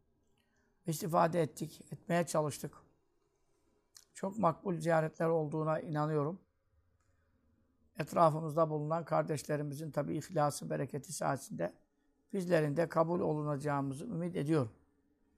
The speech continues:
Bu hususta inşallah Lale Gül dergimizde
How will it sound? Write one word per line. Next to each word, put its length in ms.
Bu 200
hususta 420
inşallah 500
Lale 280
Gül 200
dergimizde 600